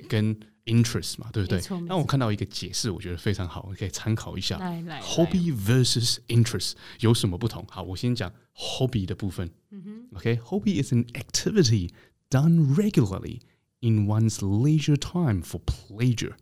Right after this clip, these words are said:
Speaker 2: 嗯。
Speaker 1: OK，这是一个 an activity done regularly，就是你定期在做的事情。
Speaker 2: 没错，没错。
Speaker 1: In one's leisure time，就是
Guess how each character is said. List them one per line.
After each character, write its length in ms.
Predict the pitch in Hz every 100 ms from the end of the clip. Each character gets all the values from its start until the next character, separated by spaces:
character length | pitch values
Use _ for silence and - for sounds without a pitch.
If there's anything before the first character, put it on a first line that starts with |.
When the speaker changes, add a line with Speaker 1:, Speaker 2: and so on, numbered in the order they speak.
| _ _ _ _ -
Speaker 2:
嗯。 840 | 185 175 180 196 214 208 202 185 170
Speaker 1:
OK， 280 | 160 156 147
这 80 | 120
是 180 | 113 101
一 40 |
个 80 | - -
an 160 | 110
activity 720 | 90 - - 165 175 170 160 117
done 340 | 139 139 123
regularly， 540 | 156 139 117 90 90 -
就 80 | 117
是 120 | 113
你 160 | 95 - _ _
定 180 | - 113
期 220 | 87 -
在 160 | 85 101
做 180 | 104 92
的 80 | 92
事 200 | - -
情。 140 | 190
Speaker 2:
没 40 |
错， 160 | 180 202
没 140 | 175
错。 180 | 160 175 - -
Speaker 1:
In 320 | 113 101 95
one's 320 | 143 151 151 - - 107
leisure 400 | 110 143 131 135
time， 320 | 151 123 85
就 140 | -
是 180 | 127